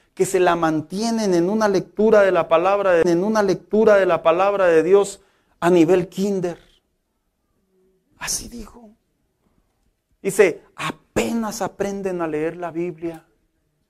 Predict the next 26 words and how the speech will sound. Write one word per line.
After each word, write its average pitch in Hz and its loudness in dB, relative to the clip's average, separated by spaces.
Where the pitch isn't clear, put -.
Mira, 156 0
te, 143 -4
te, - -12
te - -20
cuento 202 -10
un 220 -8
secreto - -8
de 120 -2
nosotros 165 -2
los 170 -6
predicadores, 120 -6
y 131 -8
más 143 -4
los 156 -20
pastores. - -20
Nosotros 202 -6
detectamos 175 -2
cuando 135 -2
alguien 139 -4
lee 143 -4
la 131 -4
Biblia 123 -6
y - -6
no 117 -10
la 117 -4
lee. 101 -14